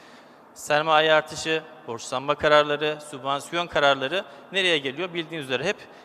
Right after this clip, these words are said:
meclisimize geliyor. Buradan da işte komisyonlarımıza havale ediliyor. Büyükşehir Belediye'miz o kadar şeffaf ki bizim be-,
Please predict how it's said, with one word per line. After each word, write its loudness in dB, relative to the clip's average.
meclisimize -4
geliyor. -2
Buradan -6
da -6
işte -12
komisyonlarımıza -4
havale 4
ediliyor. -8
Büyükşehir 0
Belediye'miz 0
o -2
kadar 4
şeffaf 2
ki -4
bizim -10
be-, -6